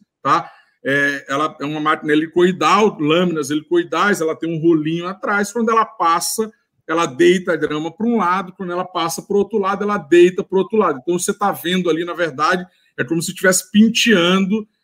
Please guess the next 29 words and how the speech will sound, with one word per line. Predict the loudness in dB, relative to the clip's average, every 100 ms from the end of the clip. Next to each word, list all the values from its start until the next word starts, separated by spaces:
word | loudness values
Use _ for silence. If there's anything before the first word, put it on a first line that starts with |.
| _
é, | 0 0 2
a | 0
grama | 2 2 4 2 2
e | 0
você | 2 0
tem | 2 0
aquelas | 0 0 0
diferenças | -2 -2 0 2 -2 -4
de | -8
tonalidade, | -4 -2 0 0 0 -2 -2 -12 -20 _ -4
tá? | 0 0 -2 _ _ _ -2
É, | 2 2 4 2 2 0 -2 -8 _ _ -14
nas | -4 2 2 2 2 -2 0
gramas | 2 2 0 -2 -6 -10 -10 -10
lá | -4 0 0
da | 0
Europa, | -2 0 0 -2 -4 -14
por | -8 -6
exemplo, | -2 -2 -2 -4 -18 _ _ _ _ _ -2
elas, | 0 0 -2 -4 0
como | 2
elas | 2 0
têm | 2 2 2 -2 -12 -4
mais | 0 0 -2
folha, | -6 2 4 4 2
mais | 0
densidade | 0 -4 -8 -8 -8 -8
foliar, | -8 -4 -2 -4 -10 _ _ -4
elas, | -2 0 -4